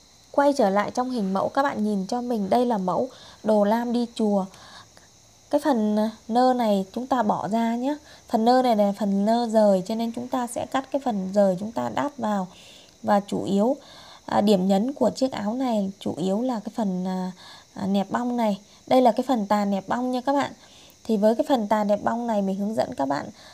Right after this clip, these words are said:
à, giã cái phần tà như sau.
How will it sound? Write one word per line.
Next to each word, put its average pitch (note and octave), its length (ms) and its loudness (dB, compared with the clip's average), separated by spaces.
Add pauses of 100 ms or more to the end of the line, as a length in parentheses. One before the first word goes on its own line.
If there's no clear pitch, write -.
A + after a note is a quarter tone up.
(120)
à, F#3+ 420 -2 (1000)
giã A3 160 2 (140)
cái D4+ 100 -6
phần B3 160 0
tà G#3 200 0
như A3 180 0
sau. A#3 380 -6